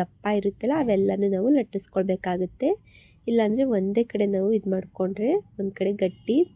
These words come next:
ದಪ್ಪ ಬರುತ್ತೆ, ತೆಳು ಗಟ್-, ನೋಡಿ ಈ ರೀತಿಯಾಗಿ ನಾನು ಲಟ್ಟಿಸ್ಕೊಂಡಿದ್ದೀನಿ. ಇದೇ ರೀತಿಯಾಗಿ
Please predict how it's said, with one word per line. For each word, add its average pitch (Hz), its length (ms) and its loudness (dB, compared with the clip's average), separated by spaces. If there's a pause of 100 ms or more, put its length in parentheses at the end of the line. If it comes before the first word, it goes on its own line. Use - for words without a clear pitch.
(140)
ದಪ್ಪ - 200 -8 (140)
ಬರುತ್ತೆ, 185 400 -4 (260)
ತೆಳು 190 300 4
ಗಟ್-, - 280 -6 (460)
ನೋಡಿ 214 180 6 (540)
ಈ 233 40 2 (100)
ರೀತಿಯಾಗಿ 196 420 0
ನಾನು 214 120 0 (100)
ಲಟ್ಟಿಸ್ಕೊಂಡಿದ್ದೀನಿ. 196 920 0 (1000)
ಇದೇ 233 180 6 (140)
ರೀತಿಯಾಗಿ 196 500 0